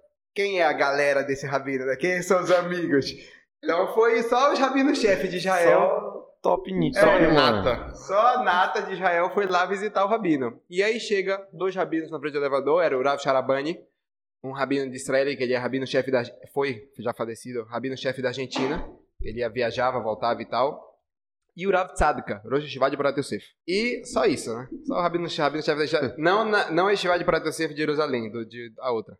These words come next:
Speaker 1: E os dois foram lá e pararam na frente do elevador. E aí o Rav Tzadka se virou pro, pro Rav Sharabani, "E aí, elevador? E se entrar mais de duas mulheres? Vai ter Yehuda."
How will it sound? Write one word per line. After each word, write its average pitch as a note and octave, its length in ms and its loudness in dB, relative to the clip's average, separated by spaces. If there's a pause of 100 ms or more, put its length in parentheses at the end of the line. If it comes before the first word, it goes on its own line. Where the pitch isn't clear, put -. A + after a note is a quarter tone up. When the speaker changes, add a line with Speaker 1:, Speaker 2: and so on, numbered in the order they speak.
Speaker 1:
E G#3+ 220 -2 (160)
os F3+ 160 -8
dois G3 200 -2
foram F#3+ 260 -2
lá G3 100 0
e A3 60 0
pararam G3+ 260 -2
na G3+ 120 -2
frente G3+ 200 -6
do A3 80 -4
elevador. G3 560 0 (480)
E G3+ 40 -6
aí G3+ 80 -2
o G3+ 40 0
Rav F3+ 200 0
Tzadka F3+ 340 0
se E3+ 160 -4
virou D#3+ 280 0
pro, D#3 280 -2
pro D3 120 -4
Rav D3 120 -2
Sharabani, D3+ 520 -2
"E G3+ 60 2
aí, D#3 260 0 (400)
elevador? D#3 680 0 (460)
E C3+ 60 -14
se F#3+ 160 -10
entrar E3 560 -2
mais C3+ 200 -2
de C3 80 -14
duas C3 160 -4
mulheres? B2 460 -4
Vai G#2+ 100 -14
ter E3 120 -6
Yehuda." F3 400 -2